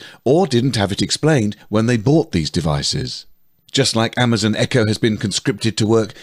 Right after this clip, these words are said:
with the Amazon Sidewalk Mesh Network, other networks are in operation, and some are completely unknown. You can learn about these in Rob Braxman's video. And can you jam these devices? Well, this is answered at the end of the video.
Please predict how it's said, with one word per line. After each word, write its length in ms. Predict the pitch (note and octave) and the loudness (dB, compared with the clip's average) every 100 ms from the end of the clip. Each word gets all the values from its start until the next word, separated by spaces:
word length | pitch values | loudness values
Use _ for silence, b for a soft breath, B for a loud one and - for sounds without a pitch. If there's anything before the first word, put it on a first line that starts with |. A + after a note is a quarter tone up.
| B | B
with 120 | G#2+ | -2
the 100 | F#2+ | 0
Amazon 400 | G#2+ A2+ G#2 G2+ | 0 0 0 -2
Sidewalk 640 | - C3 B2 G#2 G2 F2+ | 0 0 2 0 -2 -2
Mesh 300 | G#2 G#2+ - | -2 0 0
Network, 580 | G2+ A#2+ - D3+ G3 - b b b b | 0 -4 0 0 0 -6 b b b b
other 240 | A2+ A#2+ | 0 2
networks 460 | A#2+ C3 C3+ C#3 - | 2 2 2 0 2
are 140 | C3+ | 2
in 80 | C#3+ | 2
operation, 640 | C3+ D#3 D#3+ E3+ E3 F2 C#2+ B B | 2 0 2 2 2 -2 -8 B B
and 160 | F#2 F#2 | -6 -2
some 380 | F#3 E3+ D3+ C#3+ | 2 2 2 0
are 200 | G#2 A#2 | -2 0
completely 560 | C#3+ A#2 A2+ A#2 A2+ | -2 -2 -4 0 2
unknown. 640 | G2 F2 G#2 A2 E2 C#2 - _ b b b | 2 2 2 2 0 -2 -10 _ b b b
You 120 | B2 | -2
can 200 | - G2+ | 2 4
learn 200 | C3+ A#3 | 6 4
about 300 | A2 C#2+ - | 2 -2 -2
these 280 | F2+ G2+ G#2 b b | 2 2 0 b b
in 240 | A#2 C#3 | 0 2
Rob 200 | G#2 F#2+ | 2 0
Braxman's 460 | G#2 F2+ - F2+ D#2+ | 0 -4 -4 -6 -2
video. 500 | F#2 G#2+ F#2+ C#2+ B1+ - _ B | 0 2 2 0 -8 -18 _ B
And 180 | - C#3+ | -2 0
can 200 | D3 C3 | 2 4
you 120 | C#3+ | 4
jam 360 | A2+ D3 G3+ G#3 | 4 4 4 4
these 200 | A2+ F2 | 4 4
devices? 640 | G2 E2+ D2 - C2 - B B B | 2 2 0 -2 -6 -8 B B B
Well, 220 | F#2 B2 | 0 0
this 220 | - A2 | 0 -2
is 140 | C3+ A2+ | 0 2
answered 420 | G#2+ F#2 A#2 A2+ - | 0 0 0 -2 -4
at 160 | E2+ | -6
the 160 | - G2+ | 0 2
end 160 | C#2+ | 2
of 80 | D#2 | -4
the 100 | D2+ | -2
video. 460 | E2 D2 C2+ A#1 | -2 -2 -4 -8